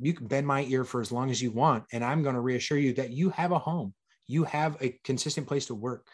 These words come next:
You have nothing to worry about. Um, you know, when people,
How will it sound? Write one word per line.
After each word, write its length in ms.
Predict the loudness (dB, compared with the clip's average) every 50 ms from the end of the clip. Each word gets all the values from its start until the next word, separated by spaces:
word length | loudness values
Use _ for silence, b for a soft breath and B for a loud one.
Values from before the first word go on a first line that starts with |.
| B B B B
You 140 | -8 -6 -6
have 120 | -2 0
nothing 460 | 2 2 4 2 2 4 6 8 8
to 80 | 8 8
worry 240 | 8 6 6 4 2
about. 220 | 0 -4 -10 -14 -18 _ _ _ _ _ _ _ -20 _ _ -18 -14 -8 -4
Um, 340 | 0 2 2 2 2 0 -4 b b b b b b b
you 100 | 0 2
know, 120 | 4 6 6
when 140 | 4 4 2
people, 460 | 2 2 2 4 6 6 6 4 B